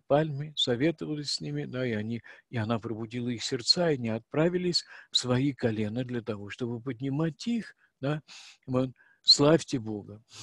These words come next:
да. <clears throat> Э, и естественно, что, э, они, эти люди, которых пробудила Двора, они решили всю ситуацию.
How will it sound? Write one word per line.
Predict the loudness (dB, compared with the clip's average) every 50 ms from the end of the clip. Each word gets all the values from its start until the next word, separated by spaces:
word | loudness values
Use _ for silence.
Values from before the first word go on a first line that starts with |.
| -12 -4
да. | 0 0 0 0 0 _ -16 -20 -20 -20 -20 _ _ _ _ -2
<clears throat> | 0 0 0 0 -2 -4 -4 -6 -4 0
Э, | 2 4 4 2 0 -4 -10 -16 _ _
и | 2 2 4 4 2 0 -2 -8 -16 -20 _ _
естественно, | -4 0 0 4 6 8 8 8 6 4 0 -4 -4
что, | -4 -4 0 2 0 0 0 _ -14 -20 _ _ -4
э, | -2 0 2 0 0 -2 -6 _ _ _ _ _ _ _ _ -2
они, | 0 2 2 4 4 2 2 0 -2 _ _ -6
эти | -6 -4 -4 -2 -2
люди, | -2 0 -2 -2 -2 -4 -6 -8 -8 -10 _ _ _ _ _ _
которых | -8 -6 -2 -2 0 -2 -2 -2
пробудила | -4 -4 -4 -4 -4 -4 -2 -2 -2 -2 -4
Двора, | -4 -4 -4 -2 0 0 -2 -2 -4 -12 -16 -10
они | -8 -6 -4 -4
решили | -2 -2 -4 -4 -4 -4 -4 -4
всю | -6 -8 -8 -8
ситуацию. | -8 -8 -6 -2 2 4 4 4 4 2 2 2 2 2 0